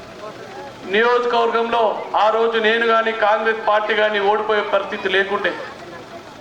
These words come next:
గ్రహించినటువంటి ఆనాటి మినిస్టర్ తాను సంపాదించిన అక్రమ డబ్బులతో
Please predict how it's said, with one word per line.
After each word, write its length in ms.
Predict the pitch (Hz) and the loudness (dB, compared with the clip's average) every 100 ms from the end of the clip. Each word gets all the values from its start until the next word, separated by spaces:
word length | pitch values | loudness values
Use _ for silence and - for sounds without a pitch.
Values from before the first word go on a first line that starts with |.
| - - - - - - - - - | -18 -18 -18 -18 -18 -18 -18 -16 -6
గ్రహించినటువంటి 840 | 196 208 240 233 226 226 226 226 226 | 0 0 0 -2 0 0 0 0 2
ఆనాటి 680 | 208 214 220 220 226 190 160 - - - - - | 4 4 2 2 0 -2 -6 -12 -14 -16 -16 -8
మినిస్టర్ 580 | 156 202 226 220 233 220 226 - - - - - - - - - - - | -2 0 0 2 2 2 -4 -12 -16 -16 -16 -16 -16 -16 -16 -18 -14 -2
తాను 360 | 190 220 226 226 | 2 4 4 4
సంపాదించిన 680 | 214 214 240 233 233 - 220 190 160 160 | 2 2 2 2 0 2 4 4 0 0
అక్రమ 500 | 190 - 226 226 220 | 0 2 2 2 2
డబ్బులతో 800 | 214 202 208 226 226 233 202 | 2 2 2 0 0 0 0